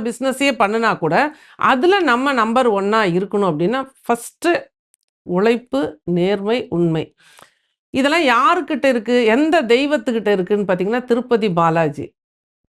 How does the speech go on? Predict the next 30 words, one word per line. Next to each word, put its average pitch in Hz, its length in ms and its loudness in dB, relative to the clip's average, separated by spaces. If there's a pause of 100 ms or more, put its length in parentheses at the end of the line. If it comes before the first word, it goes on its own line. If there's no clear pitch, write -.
(240)
கிட்டத்தட்ட 269 460 0
அவருக்கு 226 260 2
ரெண்டு 226 240 2
மணி 254 160 0
நேரம் 247 200 0
தான் 254 140 2
ரெஸ்ட் 208 280 -4
கொடுக்குறாங்க. 165 400 0
மற்ற 175 300 -2
நேரம் 226 360 0
நின்னு 285 520 2
சம்பாதிக்கிறார். 156 680 -2 (800)
அப்ப 370 200 0
நம்ம 240 280 2
வந்து 233 180 2
உழைக்கிறார். 226 520 2 (140)
உழைக்கிறதுனால 302 600 0
தான் 427 140 6
அவருக்கு 370 200 2
பணம் 277 300 2
வருது 214 200 0
நிறைய. 175 340 2
எல்லா 226 260 2
சாமிக்கும் 294 460 0
வராது, 233 280 2
ஏன் 247 180 2
அவருக்கு 220 240 -2
மட்டும் 208 260 -2
நிறைய 190 200 0
வருது? 170 240 0